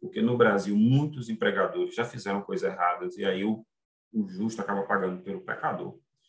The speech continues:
E pra gente encerrar, gente, procure mu-, é, informações, procure muito, é, dados sobre o e-social e essas exigências que estão sendo feitas a partir de agora.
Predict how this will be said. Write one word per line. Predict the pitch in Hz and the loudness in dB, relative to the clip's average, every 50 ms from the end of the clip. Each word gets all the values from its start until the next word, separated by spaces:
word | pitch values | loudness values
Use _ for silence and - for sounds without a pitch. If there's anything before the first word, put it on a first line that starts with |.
| _ _ _ _ _ | _ _ _ _ _
E | - - | -10 -6
pra | - - 127 | -4 -2 -2
gente | 123 123 127 123 - 131 | 0 0 -2 -2 -4 -6
encerrar, | - - - 107 - 101 98 98 - - - _ _ _ _ | -2 0 0 0 4 4 4 4 4 0 -8 _ _ _ _
gente, | - - - - - - - | -18 -16 -16 -16 -16 -18 -12
procure | _ 107 98 - - - 110 113 113 | _ -6 -6 -6 -4 -2 0 4 6
mu-, | 110 104 104 107 107 110 107 - - | 6 6 6 6 4 4 2 2 0
é, | 98 101 - 127 | 0 0 0 0
informações, | 131 - 127 113 113 104 98 - - - 92 92 95 95 - | -2 -2 -2 -2 0 -2 -4 -4 -6 -8 -8 -6 -6 -8 -10
procure | - _ 104 101 - 110 113 113 | -12 _ -12 -10 -6 -2 0 0
muito, | 101 95 98 101 107 113 113 110 - - - - _ _ _ _ _ _ _ _ | 2 2 2 2 2 2 2 0 -4 -10 -12 -14 _ _ _ _ _ _ _ _
é, | - 92 95 95 92 92 | 2 6 6 8 8 6
dados | 90 90 98 90 90 92 90 92 95 92 - | 4 4 4 4 6 4 0 -2 -6 -8 -8
sobre | - 101 101 95 98 | -6 -4 -4 -2 -2
o | 95 90 90 | 2 2 2
e-social | 87 - - - - - 95 87 87 90 90 | 2 0 -4 -10 -6 -2 0 0 2 2 0
e | 95 | 0
essas | 92 - - - 87 92 | 0 -2 -4 -8 -10 -10
exigências | 92 90 92 - - - - - - - - | -10 -10 -10 -12 -12 -12 -12 -12 -12 -14 -16
que | - | -18
estão | - _ - - | -14 _ -12 -10
sendo | - 185 180 180 | -8 -8 -10 -10
feitas | - - 180 - - - | -10 -10 -12 -12 -10 -14
a | |
partir | - - - - | -16 -16 -18 -12
de | - - | -8 -6
agora. | 95 - - - | -6 -6 -6 -12